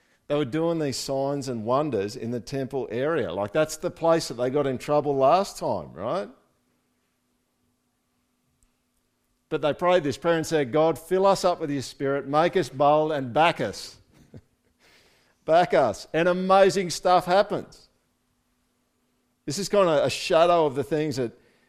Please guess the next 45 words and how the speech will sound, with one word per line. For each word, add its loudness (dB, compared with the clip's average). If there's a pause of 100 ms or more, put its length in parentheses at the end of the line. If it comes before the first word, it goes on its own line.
(160)
um, -6
that -2
happen -2
for -10
Paul -2
later 2
in -2
the -4
book. -2
You -4
know 0
this -2
one -6
probably -4
from -8
Acts -4
nineteen. -6
And -6
God 2
was -2
doing -2
extraordinary -2
miracles -4
by -2
the -4
hands -6
of -8
Paul, -4 (320)
so -2
that 4
even 0
handkerchiefs -2
or -2
aprons -2
that -4
had -4
touched -6
his -8
skin -10
were -8
carried -2
away -2
to -14
the -14
sick, -10